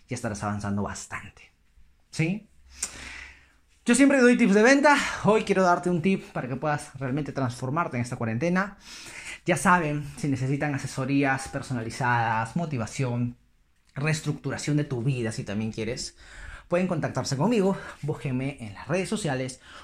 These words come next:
como Tim Villafuerte, tu coach y amigo. Y como siempre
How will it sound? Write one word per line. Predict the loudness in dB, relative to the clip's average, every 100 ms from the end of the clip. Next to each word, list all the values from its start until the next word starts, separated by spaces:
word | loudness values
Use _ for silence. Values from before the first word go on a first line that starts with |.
| -10
como | -4 -2 -2 -4 -10 _
Tim | 2 4 2 -2 _
Villafuerte, | -8 -2 0 0 -4 -4 -2 -2 -6 -12 -16 -10
tu | -8 -6
coach | 2 6 8 6 2 2
y | 2
amigo. | 6 6 6 4 -2 0
Y | 4
como | 6 6
siempre | 6 6 6 4 -2 -6